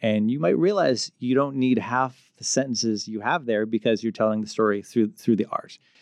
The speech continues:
So your words and pictures are teammates, but you don't want them to step on each other's toes. So they, they should not tell the exact same story. They don't necessarily, they don't contradict each other, but the words are telling one part of the story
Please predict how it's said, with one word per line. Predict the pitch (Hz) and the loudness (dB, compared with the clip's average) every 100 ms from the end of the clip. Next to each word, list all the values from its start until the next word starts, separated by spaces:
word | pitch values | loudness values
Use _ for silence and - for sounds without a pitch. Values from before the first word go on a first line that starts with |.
| _ | _
So | - 135 117 113 - _ _ _ _ 185 | -4 0 0 0 -8 _ _ _ _ -2
your | 131 - | 0 0
words | 147 165 120 165 185 | -2 -2 0 2 2
and | 175 170 | -2 0
pictures | 160 - 127 113 104 - _ | -2 2 0 2 0 -4 _
are | - 98 | -4 -2
teammates, | - - 135 151 180 - - - _ _ _ | -2 0 2 2 0 2 -2 -4 _ _ _
but | 104 120 | -6 0
you | 120 | 2
don't | 131 | 2
want | 139 | 2
them | 131 | 0
to | 113 | -2
step | - 123 - | -2 -2 -2
on | 113 | -6
each | 107 | -2
other's | 104 101 90 | -2 -2 -4
toes. | - 101 98 - | -2 -2 -2 -6
So | - | -6
they, | 110 123 - _ _ _ - | -2 -2 -4 _ _ _ -6
they | 131 | -4
should | - 160 | -2 -4
not | 147 151 180 | 0 -2 -2
tell | - 139 127 120 - | -4 0 2 2 -2
the | 117 | -2
exact | 107 95 104 104 - - | -2 0 0 0 -6 -10
same | - - 101 | -2 0 0
story. | 92 - 101 95 - _ | 0 0 0 -2 -6 _
They | 117 | 0
don't | 123 - | 0 -2
necessarily, | 120 123 113 | -2 -2 0
they | 113 | -2
don't | 120 | -2
contradict | - 113 98 98 202 - | -4 -8 -4 0 0 0
each | 185 120 | -2 0
other, | 95 92 120 - _ _ _ _ _ _ | 0 -2 -4 -8 _ _ _ _ _ _
but | 117 - | -4 -4
the | 127 | -8
words | 101 113 139 | -4 0 2
are | 143 | 0
telling | 143 127 107 | -2 0 0
one | 120 | -2
part | 131 143 143 | 0 0 0
of | |
the | 143 | -4
story | - 143 143 160 180 | -2 2 2 0 -4